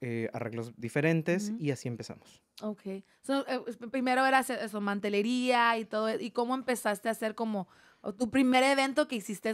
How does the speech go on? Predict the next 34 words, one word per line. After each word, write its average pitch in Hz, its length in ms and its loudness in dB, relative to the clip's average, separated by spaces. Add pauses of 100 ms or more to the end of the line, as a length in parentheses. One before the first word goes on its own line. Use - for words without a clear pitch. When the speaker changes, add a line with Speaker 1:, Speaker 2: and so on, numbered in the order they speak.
Speaker 2:
o 208 100 -4
sea, 185 180 0
tú 208 140 -4
todo 185 400 0
así? 156 300 -8
Speaker 1:
Ah. - 400 -20 (640)
Speaker 2:
Además 262 320 10
de 285 80 6
tu 277 120 0
boda. 185 200 4
<laughs> 359 1200 6
Speaker 1:
Ok. 170 180 4 (640)
Ah, 165 480 8 (800)
decido 208 360 6
meterme 190 1000 4
al 156 600 6
Chambers 143 300 -2
of 127 60 -10
Commerce 123 300 -2
de 117 80 -2
Calexico. - 500 -4
Speaker 2:
Ok. 220 120 -4 (800)
Speaker 1:
Porque 131 240 -2
nosotros 127 360 -6 (220)
nos - 180 -10
fuimos 135 260 0
a 127 40 0
vivir 107 220 0
a - 20 -6
Calexico - 420 -6
Speaker 2:
Ok. 90 60 -4
Speaker 1:
también 101 260 -4
un 202 100 -6
tiempo. 113 500 -2